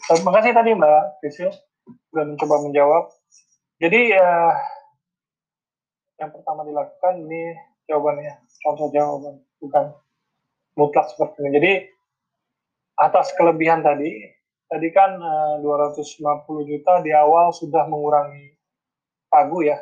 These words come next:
pagu satker. Katakanlah pagu, pagu satker tuh lima ratus juta, jadi sudah berkurang dua ratus lima puluh juta. Atau biar gampang deh, satu miliar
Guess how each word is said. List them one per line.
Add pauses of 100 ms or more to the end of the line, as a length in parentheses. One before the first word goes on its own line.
(160)
pagu
satker.
Katakanlah
pagu,
pagu
satker
tuh (720)
lima
ratus
juta,
jadi
sudah
berkurang
dua
ratus
lima (120)
puluh (480)
juta. (1300)
Atau
biar
gampang
deh, (760)
satu
miliar